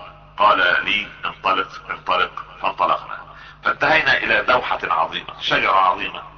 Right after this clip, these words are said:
لم أرى دوحة قط أعظم منها ولا أحسن. قال: "فقال لي: 'ارقى، يعني اصعد بها.'" فارتقينا فيها، فانتهيت إلى مدينة مبنية بلبن ذهب ولبن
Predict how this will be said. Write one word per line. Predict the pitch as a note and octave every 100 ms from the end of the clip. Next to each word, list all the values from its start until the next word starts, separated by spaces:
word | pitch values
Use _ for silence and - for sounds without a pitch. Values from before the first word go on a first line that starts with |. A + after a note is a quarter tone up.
| - - -
لم | F2 -
أرى | C#3 C3
دوحة | A#2 A2+ B2 B2+
قط | G#2+ - C3+ - - - -
أعظم | B2 G#2+ G2 F#2+
منها | A2+ A2+ G2 F2+
ولا | F2+ F2+ F#2
أحسن. | G#2+ - E2+ - - - - - - -
قال: | - G#2+ A#2 - - - -
"فقال | - - A2 A#2 G2+ F#2+
لي: | A2+ G#2+ - - - -
'ارقى، | A#2 G#2+ - F#2+ F2+ - - - - - -
يعني | - D#2 D2 G#2+
اصعد | - D2 -
بها.'" | - - D2 - - - - -
فارتقينا | - - - - C3 B2 G2 F2+
فيها، | G2+ G#2 F2+ C#2 - - - -
فانتهيت | F2 - G#2 G#2+ C3 B2+
إلى | - F#2 F#2 F#2
مدينة | F2+ A2 G#2+ F#2+ G2 E2 E2+
مبنية | D2+ A2+ G#2+ F#2+ F#2 - - - - -
بلبن | F2+ A2+ G#2 F#2 F#2
ذهب | G2 G2 E2+ - - - - -
ولبن | D2 G2 G2